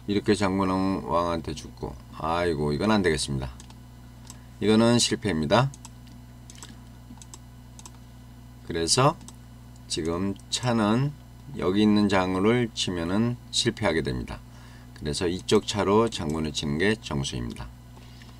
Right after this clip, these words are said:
궁은 뭐 여지가 없죠. 내려가는 수밖에 없어요. 이때 또 장군을 치기 위해서는 마장, 말을 희생을 해서 이 찾기를 열어줍니다. 그게 중요하죠.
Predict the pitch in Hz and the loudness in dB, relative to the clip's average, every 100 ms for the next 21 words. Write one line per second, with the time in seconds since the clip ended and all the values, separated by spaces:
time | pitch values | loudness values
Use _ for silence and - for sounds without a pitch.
0 | - - - - - - 117 131 131 131 | -20 -20 -20 -20 -20 -2 4 6 8 10
1 | 135 131 110 117 123 - 123 107 104 107 | 12 10 8 8 4 6 6 6 6 4
2 | 104 98 90 90 - 80 67 60 - - | 4 2 2 0 0 0 0 -4 -14 -20
3 | - - - - - - - 87 98 131 | -20 -20 -20 -20 -14 -12 2 4 6 2
4 | 139 - - - - 139 135 127 127 139 | -2 -14 -20 -20 -2 0 2 2 4 6
5 | 135 - 127 131 127 117 123 123 160 208 | 4 2 2 6 8 8 4 4 4 2
6 | - - - - - - - - - - | -2 -16 -20 -20 -20 -20 -20 -20 -20 -6
7 | 101 104 104 92 64 58 - - - 80 | 4 6 8 4 2 -6 -18 -18 -2 0
8 | 92 110 110 131 135 123 117 104 95 90 | 4 2 2 0 2 4 4 4 4 6
9 | 117 143 - - - 95 - - - 135 | 6 4 -6 -18 -10 -8 -4 -4 0 4
10 | 127 127 101 87 80 78 67 64 62 62 | 6 6 6 4 2 2 -2 -2 -4 -8
11 | - - - - - - - - - 69 | -14 -20 -20 -20 -20 -20 -20 -10 -8 -4
12 | 78 65 65 110 73 | -4 -2 -2 -2 -2